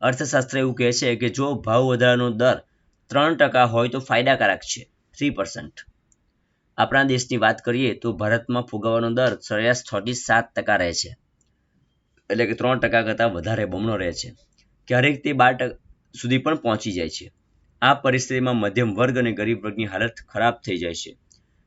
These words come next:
આવી પરિસ્થિતિમાં જે લોકોના પગારમાં પાંચ છ ટકાનો વધારો થતો હોય, તો તે ગરીબને ગરીબ જ રહી જાય છે,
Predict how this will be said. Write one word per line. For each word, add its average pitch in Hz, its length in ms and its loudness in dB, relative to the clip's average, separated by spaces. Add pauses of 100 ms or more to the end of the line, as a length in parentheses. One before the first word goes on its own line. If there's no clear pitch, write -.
(100)
આવી 120 260 0
પરિસ્થિતિમાં 120 680 0
જે 123 180 2
લોકોના 117 420 0
પગારમાં 107 540 -2
પાંચ 120 240 0
છ - 120 -8
ટકાનો 113 360 -2
વધારો 101 260 -2
થતો - 280 -6
હોય, 120 260 2 (580)
તો 113 180 -2
તે 117 240 0
ગરીબને 101 420 -2
ગરીબ 95 280 -4
જ 104 80 -4
રહી 92 180 -4
જાય 90 160 -4
છે, 95 360 -2